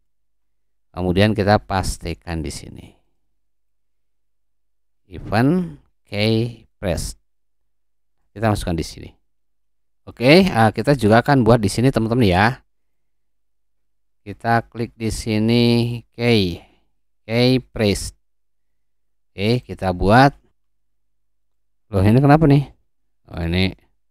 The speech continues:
kehapus tadi ya. Kita kasih dulu satu. Oke, eh, kita buat di sini if E V T dot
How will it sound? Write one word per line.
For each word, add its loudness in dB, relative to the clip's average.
kehapus -6
tadi -2
ya. 2
Kita -16
kasih -2
dulu -4
satu. -2
Oke, 4
eh, -4
kita -2
buat 6
di 4
sini 2
if 2
E 0
V -2
T -2
dot 0